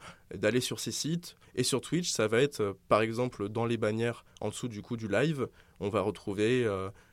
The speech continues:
une petite annonce avec un code pour utiliser justement les, euh, le, le code de l'influenceur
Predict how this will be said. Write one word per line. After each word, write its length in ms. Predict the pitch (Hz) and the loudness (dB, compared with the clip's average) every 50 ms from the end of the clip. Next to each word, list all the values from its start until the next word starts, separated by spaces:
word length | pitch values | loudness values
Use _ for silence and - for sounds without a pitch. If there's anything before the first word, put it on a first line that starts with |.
| - - - | -20 -8 -6
une 100 | 113 113 | -6 -2
petite 320 | - 117 113 - 117 - | -2 -2 -2 -2 0 0
annonce 340 | 104 104 113 123 139 135 - | 2 2 2 0 -2 0 0
avec 240 | 101 98 107 107 - | 0 2 2 2 0
un 100 | 104 104 | -2 -4
code 440 | - - 117 117 139 143 123 101 87 - _ | 0 2 4 4 4 4 2 -2 -4 -6 _
pour 180 | - 120 113 | -4 -2 -2
utiliser 480 | 117 113 - 104 95 104 104 113 117 120 | -2 -4 -4 -6 -6 -4 -2 0 0 0
justement 420 | 113 113 - - 104 107 113 120 | 0 -4 -6 -4 -2 -2 0 0
les, 220 | 117 110 101 98 101 | 0 -2 -2 -2 -2
euh, 200 | 95 92 95 95 95 92 95 98 113 - - - - - - | -2 -4 -4 -6 -8 -8 -10 -12 -14 -18 -20 -20 -20 -10 -4
le, 260 | 107 107 101 98 92 | -2 0 0 0 0
le 140 | 95 98 107 | -2 -4 -2
code 200 | - - 135 127 | 2 2 2 4
de 80 | 123 127 | 4 2
l'influenceur 800 | 120 120 113 - - 120 113 104 98 - - 117 123 147 156 | 2 0 -2 -4 -2 -2 0 0 -2 0 0 0 0 0 -2